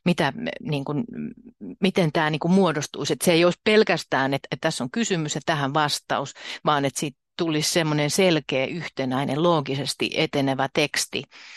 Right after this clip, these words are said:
joka, joka on niin kuin sit ihan ulkopuoliselle lukijallekin niin kuin, mm, niin kuin hedelmällistä luettavaa ja,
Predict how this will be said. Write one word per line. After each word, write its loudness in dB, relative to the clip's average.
joka, 0
joka -2
on 0
niin -2
kuin -6
sit -6
ihan 0
ulkopuoliselle -2
lukijallekin -6
niin -8
kuin, -8
mm, -12
niin -2
kuin -6
hedelmällistä 0
luettavaa 0
ja, -4